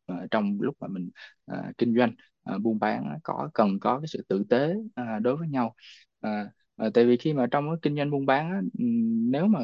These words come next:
không có cái sự tử tế lẫn nhau á, thì, ờ, những cái công chuyện, việc, ờ, kinh doanh nó toàn lừa lọc nhau á, thì,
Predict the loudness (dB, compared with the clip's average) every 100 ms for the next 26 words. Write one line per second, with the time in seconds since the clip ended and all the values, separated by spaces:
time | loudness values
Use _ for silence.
0 | -4 -12 -4 -4 -2 -4 -4 -4 -4 -4
1 | -4 -2 -2 -2 -4 -6 -8 -10 -14 _
2 | -8 -8 -14 -20 -10 -8 -6 -4 -2 -2
3 | -2 -2 -4 -4 -8 -4 -4 -4 -8 -14
4 | -14 -2 2 4 4 2 -2 -6 -6 -4
5 | -2 -2 -2 -4 -6 -6 -8 -10 -12